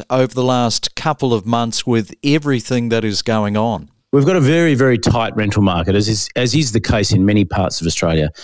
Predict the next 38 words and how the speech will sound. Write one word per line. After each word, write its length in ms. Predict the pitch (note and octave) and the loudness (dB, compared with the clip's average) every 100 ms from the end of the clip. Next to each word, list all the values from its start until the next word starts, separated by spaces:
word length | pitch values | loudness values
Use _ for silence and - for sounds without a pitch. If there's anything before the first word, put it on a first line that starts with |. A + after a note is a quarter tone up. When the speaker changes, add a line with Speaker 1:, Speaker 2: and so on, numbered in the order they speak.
| - - | -20 -4
Speaker 2:
Our, 140 | G2 F#2 - | -2 -2 -2
our 80 | G2+ | 0
vacancy 460 | G2 G2+ E2+ - F2+ | 2 2 0 0 2
rate's 260 | F2 F2+ | 2 0
somewhere 440 | - G#2+ F#2+ F2+ E2+ | 0 2 4 4 4
around 240 | F2+ F2+ | 4 2
about 260 | E2 F2 - | 2 0 0
one 220 | F2+ F2 | -2 0
percent, 400 | F2 - G2+ G2 | -2 0 0 0
and 100 | G2+ | 2
our 140 | G2 F#2 | 2 2
rents 340 | G#2+ G2 - | 2 2 0
are 60 | E2+ | 2
rising 420 | F#2 F2+ F2 F2+ | 2 2 2 2
very 200 | F2 E2+ | 2 0
strongly. 400 | - G#2+ G#2+ E2+ | 0 2 2 2
So 140 | - | 2
that, 360 | F3 - - - | 0 -2 -8 -2
that's 160 | - - | -2 0
pushing 400 | A3+ F#3+ D3 A#2+ | 0 2 2 2
tenants 540 | E3 D3 - - - - B2+ | 2 2 0 -2 -4 -4 0
into 160 | A2+ | 2
the 80 | G#2+ | 4
market, 500 | G#2 A2 - A2 - - - - | 2 2 -2 -4 -6 -16 -10 2
along 340 | B2 C3+ C#3+ | 4 6 6
with 160 | B2+ A#2 | 4 4
investors 480 | G#2+ C3 C#3+ - A2+ | 2 2 0 0 0
actually 240 | - A2+ | 0 0
getting, 400 | G#2 C#3 G2+ A#2 | 2 2 4 2
for 240 | - - | 0 -2
the 80 | G2+ | 0
first 300 | - A2+ - | 2 2 2
time, 280 | C3+ A2+ G#2 | 2 2 2
some 240 | - G#2 | 4 4
reasonable 360 | G#2+ A#2 G#2 G#2 | 4 4 4 4
yields 420 | F#2+ A2+ G#2 F#2+ | 4 4 4 4
on 120 | G2+ | 4
their, 180 | G2 F2+ | 4 2